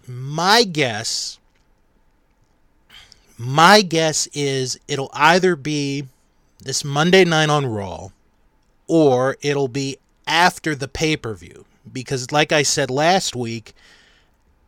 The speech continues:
there's no way they could have done the finals at the pay-per-view when, since we know now that Dakota Kai and Io Sky are in the finals, they already have a match set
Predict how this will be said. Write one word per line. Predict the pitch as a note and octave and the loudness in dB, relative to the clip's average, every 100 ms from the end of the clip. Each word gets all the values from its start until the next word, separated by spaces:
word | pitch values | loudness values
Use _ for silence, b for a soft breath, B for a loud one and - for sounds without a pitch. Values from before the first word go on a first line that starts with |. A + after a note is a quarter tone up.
| _ | _
there's | - C#3+ C#3+ D#3+ E3+ D3+ B2 | -20 -18 -2 4 4 4 -2
no | D3 D#3 E3 F#3+ G3 | -6 -4 2 6 6
way | E3 F#3 D3+ | 6 6 4
they | C#3+ C#3 | 2 -2
could | - D3+ | -2 -2
have | C3 | 0
done | D3+ D3 C3+ C3 - - | 0 0 -2 -10 -14 -10
the | C3 | -8
finals | - D#3+ D#3+ C#3 C3 B2 - - | 0 2 2 -2 -8 -10 -14 -8
at | D3 - | -8 -8
the | - | -12
pay-per-view | - E3 D3 C3 A2+ A#2 A#2 A2+ G#2 _ _ _ _ - | -4 -4 -4 -8 -10 -10 -10 -12 -14 _ _ _ _ -10
when, | D3 C#3+ C3+ - | -6 -4 -6 -10
since | - - A#2 | -6 -4 -2
we | D#3 | -2
know | D3+ D#3 D3 | 2 2 2
now | D3 C#3+ C3+ | 2 2 2
that | C3 B2+ _ _ | 0 -4 _ _
Dakota | C3 - C#3+ - | -6 -2 -2 2
Kai | C#3+ C3+ | 4 4
and | B2+ | 2
Io | B2+ A#2+ | -6 -6
Sky | - F#3 G3+ | 2 6 6
are | D3+ | 6
in | C3+ | 0
the | |
finals, | B2 C3+ C3+ C3 B2+ - b b b b b _ _ _ | -2 0 -2 -4 -8 -10 b b b b b _ _ _
they | - A#2 E3 D4 | -20 -2 4 8
already | D4+ C#4 A#3+ C4+ B3 G3+ | 10 10 10 8 6 4
have | F#3+ E3 | 2 2
a | D3 | 2
match | D#3+ B2+ - - - - _ _ | 2 0 -4 -14 -14 -16 _ _
set | - - - F3 - - - | -6 0 0 0 -6 -16 -20